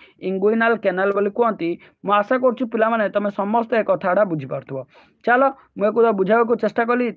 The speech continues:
ତାପରେ ତମ ଇଚ୍ଛା, ତମେ କଣ ବୁଝିଛ, କଣ ନାହିଁ, ଭଗବାନ ଜାଣନ୍ତି। ବାସ୍, କିନ୍ତୁ I, I have tried my best, ହେଲା?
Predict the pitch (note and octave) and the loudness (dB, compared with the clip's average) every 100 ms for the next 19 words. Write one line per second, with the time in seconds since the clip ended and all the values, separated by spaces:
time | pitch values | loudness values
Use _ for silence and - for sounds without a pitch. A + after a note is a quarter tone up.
0 | - F#3+ G3 G3 G3 F#3+ G#3+ A3 A#3+ G#3+ | 0 0 2 0 0 0 0 0 -2 -2
1 | F#3+ F#3+ G3 G3+ F3+ F3 G3 G#3 G3+ F#3+ | -4 -4 -2 0 -2 -4 -2 -2 0 -4
2 | G3 F#3+ F#3 D#3 D#3+ F#3 F#3+ F#3+ G3 G3 | -2 -4 -2 -2 0 -2 -2 -2 -2 -6
3 | E3 - - _ - A3+ A3+ A#3+ A#3+ - | -8 -12 -20 _ 0 0 0 2 2 2
4 | F#3+ G3+ - G#3 F3+ F#3 G#3+ A3+ - G#3 | 2 0 0 0 2 2 2 0 0 2
5 | G#3 G#3 G3+ F3 F3+ B3 - G#3 A3 | 2 2 0 0 0 0 -4 -2 2